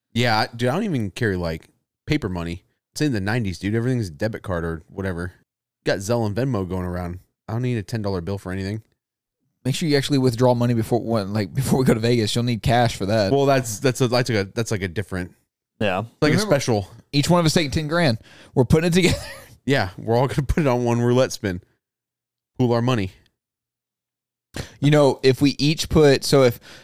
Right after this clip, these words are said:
Speaker 2: two of us put twenty thousand dollars down on red and put two of us put twenty thousand dollars on black, technically
Speaker 3: We net zero?
Speaker 1: No, no, no.
Speaker 2: It would
Speaker 1: We'll,
Speaker 2: land on
Speaker 1: we'll
Speaker 2: green.
Speaker 1: cry
Speaker 2: It
Speaker 1: when
Speaker 2: would,
Speaker 1: it lands on
Speaker 2: it would
Speaker 1: green.
Speaker 2: a hundred percent
Speaker 1: We'll feel like
Speaker 2: land on green.
Speaker 1: piece of shit,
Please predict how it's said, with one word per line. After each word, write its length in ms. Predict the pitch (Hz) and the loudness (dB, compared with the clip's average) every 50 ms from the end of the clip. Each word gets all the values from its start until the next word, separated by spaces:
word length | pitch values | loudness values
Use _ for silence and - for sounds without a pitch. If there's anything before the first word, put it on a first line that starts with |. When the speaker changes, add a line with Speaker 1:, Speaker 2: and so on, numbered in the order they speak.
| - _ | -14 _
Speaker 2:
two 180 | - - 170 175 | 2 4 6 6
of 60 | 180 | 6
us 100 | 175 165 | 4 4
put 180 | - 185 165 - | 2 0 0 2
twenty 240 | - 160 160 156 | 2 2 4 4
thousand 320 | 147 160 143 139 131 131 135 | 4 4 4 4 4 2 -2
dollars 240 | 135 135 135 131 120 | -2 -2 0 0 0
down 200 | 139 131 117 113 | 0 2 2 2
on 60 | 113 | 4
red 160 | 117 120 123 117 | 4 4 4 2
and 80 | 113 | 0
put 140 | - 127 120 | -4 -6 -2
two 120 | - 139 127 | 0 2 2
of 60 | 127 | 2
us 80 | 113 | 2
put 140 | - - 110 | 2 0 -2
twenty 180 | - - 127 120 | 0 0 0 2
thousand 240 | 117 113 110 - 120 | 4 2 2 2 2
dollars 240 | 113 104 98 98 | 2 2 2 0
on 180 | 101 92 95 92 | -2 -4 -4 -4
black, 380 | - - 127 139 156 135 107 - - - - _ _ _ _ - | -2 2 4 4 4 2 0 -6 -14 -20 -20 _ _ _ _ 2
technically 840 | - - 160 160 160 - 160 151 131 - - 123 110 101 95 98 - _ - | 4 4 4 2 0 -2 -6 -8 -4 0 2 2 4 4 2 0 -2 _ 2
Speaker 3:
We 140 | 123 123 120 | 4 4 4
net 240 | 123 123 120 110 | 4 4 2 2
zero? 420 | 107 - 120 117 120 123 135 143 135 - _ _ _ _ _ _ _ _ _ _ _ - | 2 2 4 4 6 4 4 2 -2 -6 _ _ _ _ _ _ _ _ _ _ _ -2
Speaker 1:
No, 160 | 127 131 127 | 0 2 4
no, 80 | 123 117 | 4 4
no. 60 | 117 | 4
Speaker 2:
It 80 | 113 - | 4 4
would 40 | 117 | 4
Speaker 1:
We'll, 80 | 123 131 | 4 4
Speaker 2:
land 160 | 139 143 151 | 4 4 2
on 40 | 143 | 2
Speaker 1:
we'll 60 | 139 | 0
Speaker 2:
green. 140 | 110 120 117 | 0 0 0
Speaker 1:
cry 140 | 127 123 127 | 2 2 4
Speaker 2:
It 40 | 139 | 4
Speaker 1:
when 60 | 135 | 4
Speaker 2:
would, 80 | 131 123 | 4 2
Speaker 1:
it 40 | 117 | 2
lands 240 | 120 127 131 123 110 | 2 2 2 2 0
on 80 | 123 | 0
Speaker 2:
it 40 | 120 | 0
would 60 | 113 | 0
Speaker 1:
green. 280 | 104 127 - 170 - - | 0 2 2 2 2 2
Speaker 2:
a 80 | 175 | 0
hundred 320 | 170 - - - - - - | 0 0 0 0 0 2 2
percent 120 | 127 131 | 4 2
Speaker 1:
We'll 80 | 135 - | 2 4
feel 120 | 147 151 | 4 4
like 140 | 139 131 120 | 4 4 2
Speaker 2:
land 80 | 113 190 | 0 -2
on 40 | 190 175 | -2 0
green. 100 | 196 - | 0 0
Speaker 1:
piece 160 | 160 156 - | 0 0 0
of 60 | 135 | -2
shit, 340 | - - - 151 135 - - | -2 0 2 2 2 0 -2